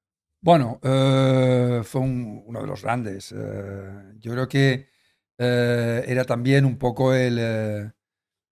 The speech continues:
heredero de ese fútbol de construcción, ¿no? Eh, eh, de fútbol de amor por la pelota, de,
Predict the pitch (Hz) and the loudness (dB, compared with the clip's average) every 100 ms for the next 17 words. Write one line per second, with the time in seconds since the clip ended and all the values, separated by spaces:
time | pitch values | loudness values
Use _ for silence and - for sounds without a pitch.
0 | _ - - 113 113 123 131 127 - 127 | _ -20 -10 -6 -2 0 2 0 0 0
1 | 127 123 123 120 113 110 - 117 113 120 | 2 0 0 -2 -4 -6 -10 -10 -6 -4
2 | 120 117 110 113 - 107 - 139 135 127 | -2 -4 -6 -8 -10 -14 -8 0 2 2
3 | 104 104 131 131 113 110 117 _ _ _ | 0 -2 0 0 -2 -8 -12 _ _ _
4 | _ _ - 117 113 113 110 110 113 110 | _ _ -10 -6 -6 -6 -6 -6 -8 -10
5 | 113 110 120 110 113 117 110 110 110 107 | -12 -12 -12 -10 -8 -6 -6 -4 -6 -6
6 | 107 110 110 107 110 117 135 131 127 117 | -4 -6 -6 -10 -6 2 4 4 2 0
7 | 120 117 113 110 110 | 2 2 -2 -6 -8